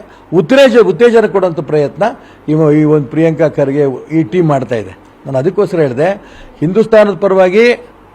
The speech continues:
ದೊಡ್ಡ ಖರ್ಗೆ ಇದ್ದಾರೆ, ಪಾಕಿಸ್ತಾನ ಪರವಾಗಿ ಸಣ್ಣ ಖರ್ಗೆ ಇದ್ದಾರೆ. ಇದನ್ನು ಗಮನಿಸಬೇಕು.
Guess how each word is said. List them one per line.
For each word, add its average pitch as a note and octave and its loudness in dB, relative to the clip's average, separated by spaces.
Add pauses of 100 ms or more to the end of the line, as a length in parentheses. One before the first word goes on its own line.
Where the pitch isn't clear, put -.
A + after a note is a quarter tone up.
(800)
ದೊಡ್ಡ A3+ 4
ಖರ್ಗೆ F#3+ 4
ಇದ್ದಾರೆ, C3+ 0
ಪಾಕಿಸ್ತಾನ B3 0
ಪರವಾಗಿ G3 0
ಸಣ್ಣ G3 0
ಖರ್ಗೆ D#3 0
ಇದ್ದಾರೆ. G2+ -10 (560)
ಇದನ್ನು D3 -2
ಗಮನಿಸಬೇಕು. G3+ -2